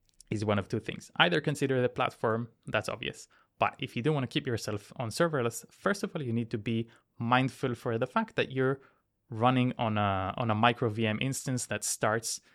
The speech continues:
and shuts down. It depends on the platform. I think in A W S is something like thirty seconds. In Azure, I think it's three minutes, something like that. At the end of the day, it's a disposable environment. So what you want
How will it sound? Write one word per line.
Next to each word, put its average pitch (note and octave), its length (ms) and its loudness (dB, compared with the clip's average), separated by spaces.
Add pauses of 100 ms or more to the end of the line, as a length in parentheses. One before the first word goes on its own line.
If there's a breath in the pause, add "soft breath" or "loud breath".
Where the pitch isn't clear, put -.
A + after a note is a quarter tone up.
(160)
and A#2 120 -2
shuts - 300 -4
down. G#2+ 440 2 (460 soft breath)
It B2 140 0
depends C#3+ 400 2
on G#2+ 100 2
the G2+ 80 0
platform. D3 460 -4
I G#2 80 -4
think C3+ 280 -8
in G#2+ 80 -4
A G#2 80 -2
W G2+ 260 2
S G#2+ 120 0
is A2 80 -6
something A2 360 -4
like G2+ 180 -2
thirty G#2+ 260 -2
seconds. C3+ 680 -2
In A#2 260 -8
Azure, B2 360 0
I A#2 80 -2
think A#2+ 260 -6
it's - 160 -8
three - 280 0
minutes, D3 420 0
something C3 300 2
like G#2+ 80 0
that. - 240 -10
At B2+ 80 0
the D#3 80 2
end E3 80 2
of D3+ 60 0
the C3 60 -4
day, C#3+ 200 0 (460 loud breath)
it's C3+ 180 0
a C3 40 2
disposable A#2 500 -2
environment. G2 560 0 (280 soft breath)
So - 160 0
what C3 160 0
you D3 60 0
want C#3+ 240 -2